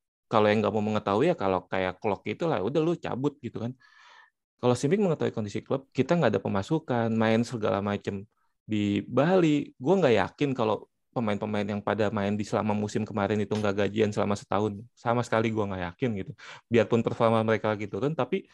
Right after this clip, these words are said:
eh, nggak ada hal-hal yang soal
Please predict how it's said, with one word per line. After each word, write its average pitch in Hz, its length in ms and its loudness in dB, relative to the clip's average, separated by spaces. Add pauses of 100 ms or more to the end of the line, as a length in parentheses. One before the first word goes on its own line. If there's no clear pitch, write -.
(500)
eh, 110 360 0 (680)
nggak 104 200 4 (100)
ada 147 180 6
hal-hal 120 400 2
yang 156 180 2 (1120)
soal - 480 -2